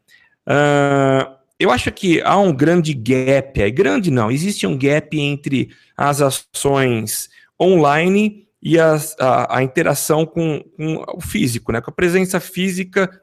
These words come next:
das pessoas em lojas, em, em restaurantes, seja lá o que for, né? E o Facebook tá preocupado com isso. Como é que tá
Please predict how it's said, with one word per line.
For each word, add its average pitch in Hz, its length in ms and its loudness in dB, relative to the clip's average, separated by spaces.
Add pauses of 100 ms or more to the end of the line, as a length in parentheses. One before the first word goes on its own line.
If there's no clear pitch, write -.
das 151 180 0
pessoas 147 440 -2
em 120 80 -2
lojas, 123 720 2
em, 123 280 -4
em 113 300 -4
restaurantes, 131 800 -2
seja 143 240 -2
lá 139 100 0
o 139 40 -2
que 135 120 -12
for, - 320 -6
né? 107 260 -4 (500)
E 214 100 2
o 214 40 2
Facebook 208 480 -2
tá - 80 -8
preocupado 185 600 -4
com 123 180 -10 (380)
isso. 107 260 -14
Como 175 220 -4
é 196 60 -4
que 190 60 -16 (540)
tá 165 240 -6